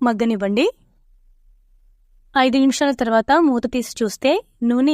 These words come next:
ఇలా పైకి తేలి మనం వేసిన ఇంగ్రీడియంట్స్ అన్నీ బంగాళదుంపలకి పట్టి బంగాళదుంప కూర్మా మంచి సాఫ్ట్గా అవుతుంది. ఇప్పుడు ఒకసారి ఉప్పు సరిపోయిందో లేదో చెక్ చేసుకొని తక్కువైంది అనుకుంటే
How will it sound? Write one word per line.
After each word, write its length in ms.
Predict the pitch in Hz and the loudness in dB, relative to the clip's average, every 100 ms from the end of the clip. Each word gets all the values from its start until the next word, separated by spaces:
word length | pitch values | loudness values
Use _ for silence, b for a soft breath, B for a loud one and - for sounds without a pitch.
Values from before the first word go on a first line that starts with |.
| 254 | 2
ఇలా 120 | 233 - | 0 0
పైకి 240 | 214 220 220 | -2 -2 -2
తేలి 240 | 226 285 480 _ _ _ - 247 | -2 -2 -4 _ _ _ -2 0
మనం 160 | 262 262 | 2 0
వేసిన 220 | 254 277 262 | 0 0 0
ఇంగ్రీడియంట్స్ 500 | 220 226 240 254 247 208 | 0 -2 0 0 0 -2
అన్నీ 240 | 208 214 240 _ _ _ - 220 | -2 -4 -8 _ _ _ -4 0
బంగాళదుంపలకి 680 | 226 254 262 254 247 - - | 2 2 0 -2 -2 -4 -4
పట్టి 280 | 196 - 208 240 - _ _ _ _ - | -4 -4 -6 -8 -14 _ _ _ _ -2
బంగాళదుంప 480 | 240 240 262 254 247 233 | 0 2 0 0 -2 -4
కూర్మా 260 | 220 208 302 339 | -4 -2 0 0
మంచి 220 | 247 262 - | -2 -4 -4
సాఫ్ట్గా 440 | 226 196 - 254 262 | -4 -4 -4 0 0
అవుతుంది. 400 | 220 214 208 269 427 _ _ _ _ _ _ - | 0 -4 -4 -2 -4 _ _ _ _ _ _ -8
ఇప్పుడు 180 | 254 277 | 0 0
ఒకసారి 360 | 254 277 240 294 415 | 0 0 0 0 -2
ఉప్పు 160 | 247 294 - | -4 -6 -2
సరిపోయిందో 420 | 269 254 247 233 226 | -2 -2 -2 0 -2
లేదో 180 | 214 220 | -4 -4
చెక్ 140 | 214 - | -6 -4
చేసుకొని 380 | 233 - 233 302 480 _ _ - | -6 -4 -2 -2 -4 _ _ -4
తక్కువైంది 460 | 233 - 269 269 254 | -4 0 0 2 0
అనుకుంటే 400 | 226 226 226 294 | 0 -2 -2 -2